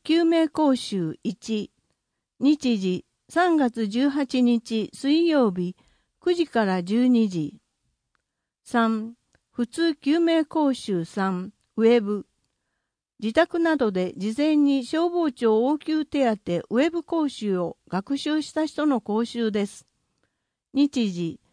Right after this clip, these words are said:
三月二十二日日曜日、九時から十一時。内容、一は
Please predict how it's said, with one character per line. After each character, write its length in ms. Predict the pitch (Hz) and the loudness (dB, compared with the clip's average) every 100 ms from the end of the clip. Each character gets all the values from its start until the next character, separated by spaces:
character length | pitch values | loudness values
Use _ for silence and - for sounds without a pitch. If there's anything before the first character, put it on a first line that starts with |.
| _ _ | _ _
三 300 | - 330 320 | -2 2 4
月 360 | 285 240 - 214 | 4 2 -2 0
二 220 | 247 294 | 4 4
十 240 | 285 240 | 4 2
二 220 | 208 190 220 | 2 2 2
日 480 | 247 - 214 202 - | 0 -2 -6 -6 -4
日 380 | 208 - 311 320 | -4 -2 -2 0
曜 240 | 294 202 | 2 0
日、 240 | 175 175 - _ _ _ | -2 -8 -12 _ _ _
九 140 | - 339 | -4 0
時 160 | 302 | 0
か 160 | - 202 | 0 0
ら 200 | 175 165 | 0 -4
十 300 | 180 202 247 | -4 0 0
一 300 | 240 240 220 | 0 -2 -2
時。 260 | 180 156 - _ _ _ _ _ _ _ _ _ _ _ _ _ - | -2 -6 -10 _ _ _ _ _ _ _ _ _ _ _ _ _ -4
内 400 | 220 247 269 269 | 0 2 2 2
容、 360 | 254 233 220 - _ _ _ _ - | 2 0 -4 -10 _ _ _ _ -6
一 340 | 208 - 320 | -6 -2 0
は 320 | 226 170 - | 2 0 -4